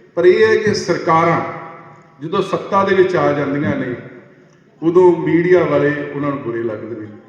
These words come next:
ਤੇ ਜਦੋਂ ਆਪੋਜੀਸ਼ਨ 'ਚ ਹੁੰਦੇ ਨੇ, ਉਦੋਂ ਚੰਗੇ ਲੱਗਦੇ ਆ ਕਿ ਹਾਂ, ਬੱਲੇ ਬੱਲੇ, ਕਮਾਲ ਕਰਤੀ ਯਾਰ। ਹੁਣ ਸਵਾਲ ਹੈ ਕਿ ਜਿਵੇਂ ਜੰਮੂ ਸਾਹਿਬ ਹੁਣੀ ਜ਼ਿਕਰ ਕਰ ਰਹੇ ਸੀ ਨਾ,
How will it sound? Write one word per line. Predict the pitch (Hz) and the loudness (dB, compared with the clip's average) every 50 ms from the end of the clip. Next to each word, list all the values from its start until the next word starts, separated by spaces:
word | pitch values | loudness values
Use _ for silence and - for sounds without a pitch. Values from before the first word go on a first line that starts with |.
| _ _ _ - | _ _ _ -4
ਤੇ | - 165 | -4 0
ਜਦੋਂ | 151 175 180 190 185 160 | 4 4 4 4 4 2
ਆਪੋਜੀਸ਼ਨ | 143 - 175 185 180 185 202 - - 233 233 | 2 2 2 2 2 2 2 -2 -4 -4 -4
'ਚ | - 226 | -2 -2
ਹੁੰਦੇ | 202 180 180 165 190 202 | -2 0 0 0 0 -2
ਨੇ, | 170 151 123 - - - - - - - - - - - _ _ - _ _ _ _ - _ _ - | -2 -2 -4 -6 -10 -14 -16 -18 -20 -20 -20 -20 -20 -20 _ _ -20 _ _ _ _ -20 _ _ 0
ਉਦੋਂ | 175 170 170 | 2 2 2
ਚੰਗੇ | 147 101 - - 120 123 131 | 2 0 -2 -2 -4 -4 -4
ਲੱਗਦੇ | 131 131 127 127 139 147 | -4 -6 -8 -8 -12 -12
ਆ | 147 147 143 143 143 - - - - - - - _ _ _ _ _ _ | -12 -12 -12 -14 -14 -16 -18 -20 -20 -20 -20 -20 _ _ _ _ _ _
ਕਿ | - 131 | -12 -8
ਹਾਂ, | 123 123 120 120 | -6 -6 -6 -6
ਬੱਲੇ | 117 120 123 123 123 | -4 -6 -4 -4 -4
ਬੱਲੇ, | 120 123 131 139 | -4 -2 -4 -4
ਕਮਾਲ | 123 - - 117 117 120 139 147 143 | -4 -4 -6 -4 -2 -2 0 0 -2
ਕਰਤੀ | - 135 127 120 - - 135 127 127 | -4 -4 -6 -6 -8 -8 -8 -6 -4
ਯਾਰ। | 120 120 120 - - - - - - - - 139 147 143 - - - _ _ - _ _ - | -4 -6 -6 -10 -14 -18 -20 -20 -20 -20 -18 -18 -16 -18 -18 -20 -20 _ _ -20 _ _ -6
ਹੁਣ | 151 165 | -4 -4
ਸਵਾਲ | - - 165 160 170 175 | -2 0 2 2 4 4
ਹੈ | 180 185 | 2 2
ਕਿ | 190 180 | 2 4
ਜਿਵੇਂ | 170 180 180 175 175 170 - - - - - - - - - - - - - _ _ _ _ _ _ _ _ _ _ _ _ _ | 4 6 6 6 4 2 0 -4 -8 -10 -14 -14 -18 -18 -20 -20 -20 -20 -20 _ _ _ _ _ _ _ _ _ _ _ _ _
ਜੰਮੂ | - 123 143 147 160 156 | -6 -4 -4 -2 -2 -2
ਸਾਹਿਬ | 147 160 160 160 160 | -2 0 -2 0 0
ਹੁਣੀ | 165 151 147 | -2 -2 -2
ਜ਼ਿਕਰ | 135 127 127 123 - 120 | -4 -6 -8 -10 -10 -12
ਕਰ | 120 - 117 107 | -10 -10 -10 -10
ਰਹੇ | 107 107 107 | -10 -10 -12
ਸੀ | 104 - - | -12 -16 -18
ਨਾ, | - - | -18 -20